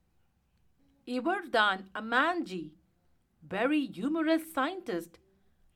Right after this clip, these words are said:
என்றாள் மிஸ்ஸஸ் ராக். அப்பளங்களை ஆகாசத்தில் பறந்த செய்தியை பற்றி விசாரித்தார் ராக்ஃபெல்லர். "அது உங்களுக்கு எப்படி தெரியும்?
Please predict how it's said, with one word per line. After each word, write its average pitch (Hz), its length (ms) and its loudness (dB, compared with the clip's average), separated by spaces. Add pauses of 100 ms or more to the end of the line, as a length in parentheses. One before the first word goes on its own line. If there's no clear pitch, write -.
(140)
என்றாள் 220 560 0
மிஸ்ஸஸ் 240 480 -4
ராக். 180 320 2 (1300)
அப்பளங்களை 247 760 2
ஆகாசத்தில் 277 840 4
பறந்த 285 340 0
செய்தியை 247 420 -2
பற்றி 196 340 -2
விசாரித்தார் 226 720 0
ராக்ஃபெல்லர். 196 600 -2 (1300)
"அது 285 400 2
உங்களுக்கு 294 580 -4
எப்படி 262 300 -4
தெரியும்? 294 400 -2